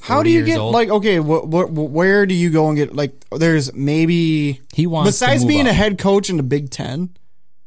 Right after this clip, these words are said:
Speaker 1: like, if you look at S E C schools, A C C, Big twelve.
Speaker 2: They were already talking about this year about him going to the N F L.
Speaker 1: He ain't leaving.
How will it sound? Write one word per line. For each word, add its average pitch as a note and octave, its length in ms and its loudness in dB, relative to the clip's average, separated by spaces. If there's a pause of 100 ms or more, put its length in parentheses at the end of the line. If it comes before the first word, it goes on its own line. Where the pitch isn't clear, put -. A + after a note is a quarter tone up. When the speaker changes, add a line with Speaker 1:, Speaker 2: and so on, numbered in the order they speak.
(340)
Speaker 1:
like, C#3 220 -6
if C3+ 100 -4
you E3 140 0
look E3 160 -2
at D#3 120 -2
S D3+ 260 -4
E E3 100 0
C D3+ 220 -2
schools, C3 680 -4 (580)
A D#3 200 2
C D#3 260 0
C, C#3 440 -2
Big D3 380 -2
twelve. B2+ 680 -6 (760)
Speaker 2:
They C#3+ 100 0
were C#3 160 4
already C3+ 180 0
talking C3+ 320 -4
about B2+ 300 -2
this C3 180 -8
year D3 120 -6
about G#2 300 -6 (200)
him G#2+ 180 2
going G2+ 200 2
to F#2+ 60 0
the G2 100 -4
N F#2+ 100 -8
F F#2 140 -12
L. B2+ 280 -8 (400)
Speaker 1:
He F3+ 280 -4
ain't - 120 -12
leaving. - 320 -16